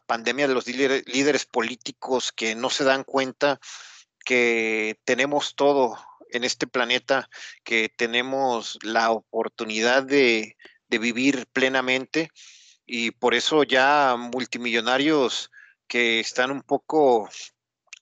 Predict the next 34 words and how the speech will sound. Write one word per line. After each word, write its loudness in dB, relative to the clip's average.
fuera 2
de 2
contexto, -2
ya 4
est-, -8
mejor -2
están -4
pensando 0
cómo 2
buscar 0
vida, 2
cómo -2
hace, -2
cómo 0
la 4
vida 2
de, 2
de 0
la 0
Tierra 0
llevarla 2
a 4
Marte, 0
porque 0
así -2
como -2
vamos, 0
evidentemente 0
este -4
mundo -4
se -2
va 2
a 2
acabar, 2